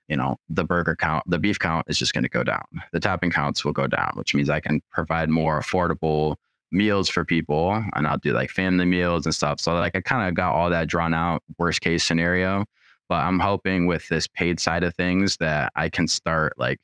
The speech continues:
even bringing more people in the door. So that way, when the Naps family does end up taking over, like, they're off to a really good start. But I'm not giving them any of my socials. Like, <laughs> I'm keeping those. <laughs> I have, we're over two hundred thousand followers across five platforms. And, like, I just, I wanna, I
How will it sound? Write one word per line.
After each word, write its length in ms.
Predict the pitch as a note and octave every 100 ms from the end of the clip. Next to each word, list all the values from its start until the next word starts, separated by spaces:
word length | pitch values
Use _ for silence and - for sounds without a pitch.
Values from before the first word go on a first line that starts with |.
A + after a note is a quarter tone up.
| _ _ _ -
even 300 | G#2 E2+ F2+
bringing 420 | D#2 E2 D#2+ C#2+
more 300 | D#2 D#2 D#2+
people 320 | - F2+ F2
in 140 | F#2+ G2
the 80 | F#2
door. 420 | G2+ G#2+ G#2+ A2+ _ _
So 140 | - D#2+
that 260 | E2 D2+
way, 200 | E2 E2
when 460 | D#2 E2 E2 D#2+ D#2 -
the 80 | D#2+
Naps 360 | D#2+ D2+ D2
family 320 | - E2 D#2+ D2+
does 220 | G#2 G2
end 120 | E2+ E2
up 80 |
taking 300 | - E2 D#2
over, 400 | D#2 D2+ D#2 D2+
like, 160 | D2 C#2+ _
they're 180 | F2 F#2+
off 160 | E2 D#2+
to 120 | D#2
a 80 | C2+
really 180 | A1+ G#1
good 160 | -
start. 340 | - - - - D#2 -
But 180 | C#2 - A2+ - C#2
I'm 180 | F2
not 160 | F2+ E2
giving 300 | E2 D#2+ E2
them 160 | D2+ C2+
any 180 | D#2
of 60 | C#2+
my 140 | C2+
socials. 540 | C2 A#1 - - G#1+ -
Like, 280 | G#1 G1+ -
<laughs> 260 | - -
I'm 100 | F2
keeping 280 | - F2+ D2
those. 340 | D2 D2+ A2 C#3+ -
<laughs> 180 | - -
I 100 | G2+
have, 120 | A2+ - _ _ -
we're 100 | G#2+
over 180 | G#2 G2
two 140 | C#3
hundred 220 | A#2 G#2
thousand 300 | F#2+ F#2+ F2+
followers 420 | F2 F2+ F2+ F2
across 320 | F2+ F2 E2+ -
five 260 | E2+ E2+
platforms. 680 | - E2 D#2+ F2 F2 F2 E2
And, 120 | D2
like, 160 | C#2+ C#2+
I 80 |
just, 260 | D#2 E2 -
I 60 | F#2
wanna, 220 | F2
I 40 | F2